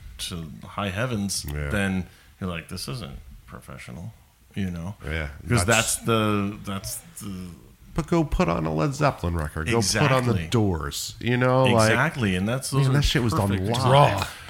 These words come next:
Speaker 1: Like Simon
Speaker 2: Yeah.
Speaker 1: and Garfunkel, like, they didn't, you know,
Speaker 2: Otis Redding to, you know.
Speaker 1: musicianship was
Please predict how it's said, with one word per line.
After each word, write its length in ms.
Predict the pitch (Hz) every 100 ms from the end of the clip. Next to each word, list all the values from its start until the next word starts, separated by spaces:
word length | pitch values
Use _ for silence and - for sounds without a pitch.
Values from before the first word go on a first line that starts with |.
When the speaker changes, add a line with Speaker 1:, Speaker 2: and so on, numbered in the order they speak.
| - -
Speaker 1:
Like 180 | 123 110 - -
Simon 400 | - - 127 131
Speaker 2:
Yeah. 60 | 131
Speaker 1:
and 100 | 107
Garfunkel, 580 | 113 123 - 95 85 82
like, 320 | 82 82 - - - - - - - - - -
they 160 | - 82
didn't, 400 | 127 139 110 101 87 - -
you 100 | 110
know, 300 | 101 110 117
Speaker 2:
Otis 360 | 104 113 110 -
Redding 440 | 98 101 78 73
to, 60 | 71
you 20 | 127
know. 60 |
Speaker 1:
musicianship 800 | - 139 - - 131 92 107 101
was 380 | 104 107 95 -